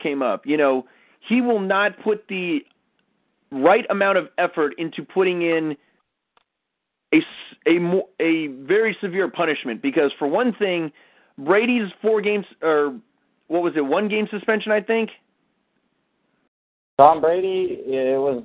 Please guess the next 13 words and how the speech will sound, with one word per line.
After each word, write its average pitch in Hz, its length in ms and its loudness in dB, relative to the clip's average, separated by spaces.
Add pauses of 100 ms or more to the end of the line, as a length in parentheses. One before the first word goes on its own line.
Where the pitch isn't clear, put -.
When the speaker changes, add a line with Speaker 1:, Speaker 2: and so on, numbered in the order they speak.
Speaker 2:
was 120 380 -4 (320)
inconsequential 120 920 -2
is 90 40 -10
what 101 200 2
it 95 60 -4
was. 98 360 2 (640)
It - 20 -18
was 95 100 -18 (120)
Speaker 1:
It 190 160 6
was, 196 120 4
Speaker 2:
stupid. - 180 -8 (720)
Speaker 1:
but 180 360 2 (720)
again, 170 480 -2